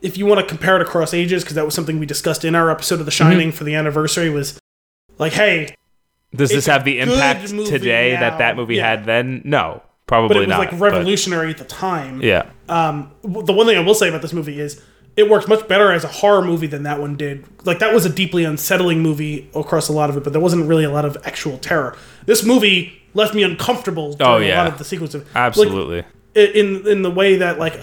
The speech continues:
Speaker 1: uh, typically horror type things don't, because a lot of times you kinda know what's coming. There's, oh, there's gonna be a big jump scare or whatever. And there was one or two of them, but not
Speaker 2: Mm-hmm.
Speaker 1: really. They didn't really rely on that. It's so deeply unsettling and creepy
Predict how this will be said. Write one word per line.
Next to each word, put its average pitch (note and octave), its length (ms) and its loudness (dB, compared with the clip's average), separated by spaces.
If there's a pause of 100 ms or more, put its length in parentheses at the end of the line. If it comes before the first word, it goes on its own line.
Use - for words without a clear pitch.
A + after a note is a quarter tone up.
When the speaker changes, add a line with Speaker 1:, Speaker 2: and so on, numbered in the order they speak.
(140)
Speaker 1:
uh, D#3+ 200 -8 (200)
typically F#3+ 400 2
horror F3+ 360 2
type F3 240 -2
things E3 260 -2
don't, F#3+ 300 0
because D#3+ 400 -4 (300)
a - 40 -20
lot F#3+ 100 4
of G3 80 0
times F#3 160 0
you E3 40 -4
kinda F3+ 200 0
know D#3 180 -2
what's D#3 140 -2
coming. D#3 320 -4
There's, D3+ 260 -6
oh, F3+ 160 2
there's E3+ 140 -2
gonna E3+ 100 -4
be D#3+ 60 -2
a D#3+ 40 -4
big D#3 160 -6
jump D#3+ 200 -6
scare D#3 260 -6
or D#3 60 -4
whatever. D#3 180 -4
And A3+ 140 0
there B3 80 8
was G#3 120 6 (140)
one G#3 180 4
or F#3 80 2
two G#3+ 240 -4
of E3+ 120 -4
them, D#3+ 140 -4
but F3+ 100 -4
not G#3 120 2
Speaker 2:
Mm-hmm. G#3 140 -4
Speaker 1:
really. E3 420 -2
They E3+ 140 -4
didn't G#3 160 0
really F3+ 240 0
rely D#3 320 -2
on D3+ 140 -4
that. D3 160 -8 (500)
It's G3 220 2
so G3+ 400 4
deeply E3+ 360 -4
unsettling D#3 480 -2
and C#3 140 -8
creepy D3+ 680 -4